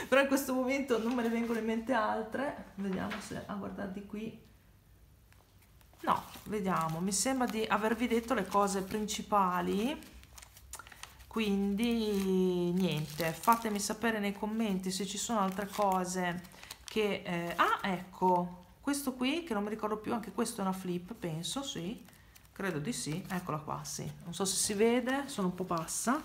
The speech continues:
Allora, questo qui, questo triangolino qua, vedete,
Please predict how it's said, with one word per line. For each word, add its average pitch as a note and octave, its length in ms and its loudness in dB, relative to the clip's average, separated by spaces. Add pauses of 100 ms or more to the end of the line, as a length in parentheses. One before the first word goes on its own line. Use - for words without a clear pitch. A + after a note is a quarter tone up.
(880)
Allora, F#3+ 360 4
questo D#4 380 4
qui, G3 380 8
questo B3+ 300 2
triangolino G#3 580 6
qua, E3 420 6
vedete, F#3 720 4